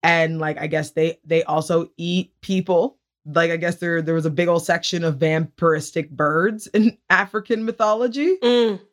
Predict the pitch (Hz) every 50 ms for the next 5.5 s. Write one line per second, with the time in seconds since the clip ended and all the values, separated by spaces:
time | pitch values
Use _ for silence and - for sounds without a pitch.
0 | _ _ - 180 180 185 175 156 151 180 180 175 175 170 170 170 165 165 165 165
1 | 165 165 240 233 208 196 190 - - 220 220 214 214 170 180 175 165 165 156 156
2 | 160 180 202 240 247 254 247 208 180 156 151 139 131 131 139 135 143 160 160 _
3 | _ _ _ _ _ _ 160 165 160 - 160 147 - - 156 147 151 151 147 139
4 | - 147 147 143 139 135 135 143 147 147 147 143 139 131 151 156 160 160 160 -
5 | - - - 135 123 120 127 139 139 147